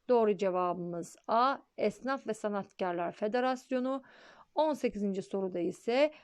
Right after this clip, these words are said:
aşağıdakilerden hangisi göçü açıklamaya yönelik teorilerden biri değildir?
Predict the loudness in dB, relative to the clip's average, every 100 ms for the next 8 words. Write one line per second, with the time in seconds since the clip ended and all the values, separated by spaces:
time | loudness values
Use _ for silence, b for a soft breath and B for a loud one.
0 | B -8 -2 0 0 0 0 -2 -6 -4
1 | -2 -2 -4 -4 -8 -8 b b -2 -2
2 | -2 -4 -4 -6 -2 0 0 0 -2 -4
3 | -4 2 4 6 4 2 0 -2 -2 -4
4 | -2 -2 0 -2